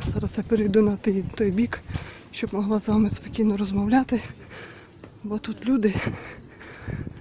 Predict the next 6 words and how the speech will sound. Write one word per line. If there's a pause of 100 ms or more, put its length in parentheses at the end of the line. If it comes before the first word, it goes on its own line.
(300)
І (2750)
іду
зараз, (1160)
е,
робити (480)
масаж.